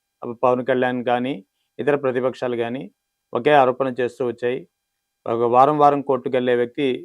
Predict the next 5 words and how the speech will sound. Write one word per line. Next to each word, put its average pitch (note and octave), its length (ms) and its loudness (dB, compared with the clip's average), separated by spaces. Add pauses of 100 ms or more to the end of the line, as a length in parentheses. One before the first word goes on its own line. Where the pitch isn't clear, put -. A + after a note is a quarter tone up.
సీఎం C3 320 -2
అభ్యర్థిగా A#2+ 480 -2
బరిలో A#2 340 -4
ఉన్నాడంటే A#2+ 540 -6
ఇంతకన్నా B2 460 -6